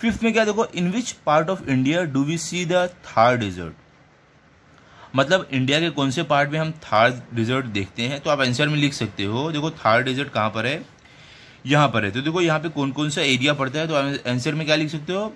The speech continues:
आप आंसर में लिख सकते हो राजस्थान, हरियाणा and some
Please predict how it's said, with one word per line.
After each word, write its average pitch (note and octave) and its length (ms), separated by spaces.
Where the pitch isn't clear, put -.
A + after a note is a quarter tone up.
आप A#2+ 140
आंसर C#3 220
में D#3+ 100
लिख D#3 100
सकते D#3+ 220
हो F#3+ 180
राजस्थान, D#3+ 680
हरियाणा A#2+ 640
and F3 200
some G#3 240